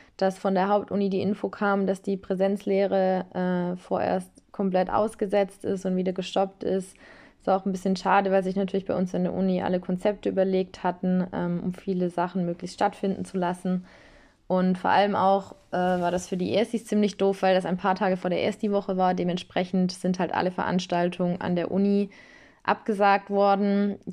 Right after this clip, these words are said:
genauso wie die Campus-Tour auch, äh, wo wir einen Stand gehabt hätten eigentlich vom B V V D und vom F S R aus.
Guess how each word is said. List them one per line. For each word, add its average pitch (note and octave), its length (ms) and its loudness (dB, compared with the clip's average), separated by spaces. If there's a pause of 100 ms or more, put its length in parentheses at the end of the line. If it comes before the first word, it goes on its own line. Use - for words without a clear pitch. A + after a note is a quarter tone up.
genauso F#3 320 2
wie F#3 60 0
die F#3 100 0
Campus-Tour G#3 800 0
auch, F#3+ 300 0 (100)
äh, F3 380 0
wo F3+ 140 0
wir F3+ 80 0
einen F3+ 80 0
Stand G#3+ 280 2
gehabt G#3 320 -2
hätten G3+ 240 2
eigentlich F#3+ 540 2
vom F3 180 0
B F3+ 140 0
V F3+ 140 -4
V E3+ 180 -2
D G#3 220 4
und G3 100 2
vom F3+ 120 -6
F - 160 -6
S F3+ 120 -10
R G#3+ 260 -2
aus. G3+ 380 0